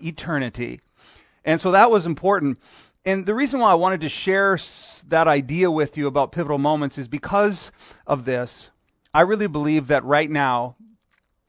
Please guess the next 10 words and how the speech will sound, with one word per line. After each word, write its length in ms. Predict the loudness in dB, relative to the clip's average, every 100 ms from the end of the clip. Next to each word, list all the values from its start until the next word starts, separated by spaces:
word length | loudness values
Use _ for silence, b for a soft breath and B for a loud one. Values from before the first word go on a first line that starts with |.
| _
this 200 | -6 -6
covid 420 | -4 -2 0 -2 0
nineteen 640 | 0 -2 -4 -4 -2 -2
pandemic 560 | -2 -2 0 0 -2 -4
that's 220 | -6 -4
going 240 | -4 0
on 180 | 0 0
around 300 | 0 0 0
the 80 | -4
world 420 | -4 -4 -6 -10